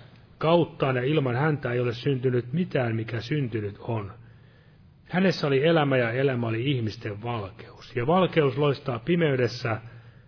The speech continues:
ja pimeys ei sitä käsittänyt. Eli ikään kuin tämmöinen uusi luomi-, luominen tapahtuu täällä Johanneksen evankeliumissa. Jumala loi tämän silmin nähtävän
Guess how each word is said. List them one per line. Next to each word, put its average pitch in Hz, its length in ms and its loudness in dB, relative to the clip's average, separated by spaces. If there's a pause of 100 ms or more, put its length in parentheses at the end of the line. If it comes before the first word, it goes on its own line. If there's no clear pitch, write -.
(140)
ja 123 80 -2
pimeys 131 640 2
ei 113 180 0
sitä 104 360 -6 (160)
käsittänyt. 101 920 -6 (1700)
Eli 127 120 0
ikään 147 200 2
kuin 139 140 0
tämmöinen 143 240 2
uusi 143 380 4
luomi-, 143 560 4
luominen 143 500 2
tapahtuu 123 480 0
täällä 117 240 0
Johanneksen 127 640 0
evankeliumissa. 110 880 -4 (1000)
Jumala 151 300 2
loi 135 140 6
tämän 139 300 2 (1400)
silmin 151 460 2
nähtävän 127 640 0